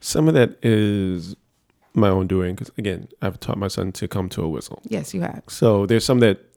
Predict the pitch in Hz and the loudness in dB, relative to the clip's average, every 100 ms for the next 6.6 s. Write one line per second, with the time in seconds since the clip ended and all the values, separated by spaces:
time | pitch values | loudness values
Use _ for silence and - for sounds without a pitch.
0 | _ _ - 113 98 90 95 104 101 98 | _ _ 0 2 2 2 -2 -4 -4 -4
1 | 98 104 92 101 95 - - _ 160 175 | -4 -6 -6 -6 -8 -10 -14 _ -6 -2
2 | 214 87 - - 50 - 165 175 196 - | 0 -2 -4 -8 -8 -10 -8 -6 -8 -12
3 | - 165 175 190 _ - _ _ _ - | -10 -6 -6 -8 _ -20 _ _ _ 0
4 | 170 165 156 151 143 - - 175 170 175 | 2 4 2 -2 -4 -6 -2 0 2 2
5 | 180 185 - 151 147 147 - _ - 165 | 2 0 0 2 2 -2 -8 _ -2 0
6 | 147 - _ 160 165 | 0 -4 _ 2 2